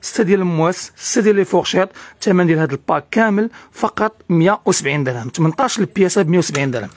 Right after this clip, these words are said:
في حين انكم الا مشيتوا للمحلات اللي كيبيعوا هذا الشيء الغالي ديال لي زوطيل، غتقدروا تلقاو هذه المعلقه بوحدها، معلقه كيبيعوا البياسه بعدا، غير باش نعطيكم واحد المعلومه. المحل اللي، المحلات اللي كيبيعوا لي، لي زارتيكل ديال لي زوطيل،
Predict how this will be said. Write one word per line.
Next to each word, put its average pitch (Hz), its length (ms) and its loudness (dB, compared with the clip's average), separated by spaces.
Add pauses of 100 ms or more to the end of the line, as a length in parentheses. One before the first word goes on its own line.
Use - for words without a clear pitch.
(200)
في - 220 0
حين 240 260 2 (100)
انكم 202 400 2
الا 180 120 4
مشيتوا 170 260 0
للمحلات 160 440 0
اللي 156 100 -6
كيبيعوا 135 420 0
هذا 143 120 0
الشيء - 260 -4
الغالي 156 380 0
ديال 143 140 -2
لي 139 80 0
زوطيل، 165 380 0 (380)
غتقدروا 170 340 0
تلقاو 151 320 -2
هذه 147 80 -4
المعلقه 151 440 -4
بوحدها، 135 500 -4
معلقه 165 380 -4
كيبيعوا 160 280 2
البياسه 180 420 -2
بعدا، 107 180 -10 (680)
غير 185 120 0
باش 196 140 0
نعطيكم 160 360 -2
واحد 139 140 -4
المعلومه. 117 400 -2 (720)
المحل 196 600 2 (600)
اللي، 175 420 4
المحلات 180 420 2
اللي 170 100 -4
كيبيعوا 151 360 2
لي، 156 420 2
لي 147 120 0
زارتيكل 160 400 -2
ديال 139 140 0
لي 139 60 2
زوطيل، 220 400 0